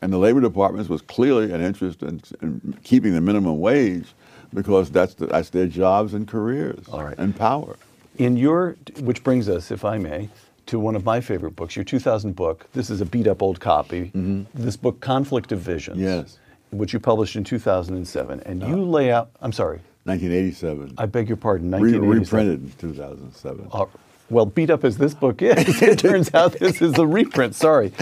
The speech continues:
Speaker 2: Nineteen eighty-seven, and you lay out two competing ways of looking at economics and politics, really two competing ways of looking at life that go back at least two hundred years,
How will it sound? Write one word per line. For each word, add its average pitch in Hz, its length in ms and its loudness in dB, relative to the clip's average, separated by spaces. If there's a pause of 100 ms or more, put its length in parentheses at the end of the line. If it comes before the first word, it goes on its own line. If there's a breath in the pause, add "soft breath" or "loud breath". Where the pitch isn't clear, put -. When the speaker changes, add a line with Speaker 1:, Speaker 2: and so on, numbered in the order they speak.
(160 loud breath)
Speaker 2:
Nineteen 143 560 4
eighty-seven, 107 880 2 (680 loud breath)
and 113 160 2
you 123 160 4
lay 127 260 6
out 110 220 4 (120)
two 160 600 0 (220)
competing 170 720 0
ways 110 320 4
of 98 140 0
looking 107 320 0
at 98 80 0
economics 127 580 0
and 104 100 -4
politics, 110 440 0
really 311 240 2
two 180 100 -4
competing 139 400 0
ways 110 200 2
of 101 80 -2
looking 104 260 -2
at - 100 -6
life 90 420 -4 (440 soft breath)
that 113 100 -2
go 123 160 4
back 110 260 4
at 113 120 -8
least 113 240 -2
two 170 160 0
hundred 120 240 2
years, 80 480 -6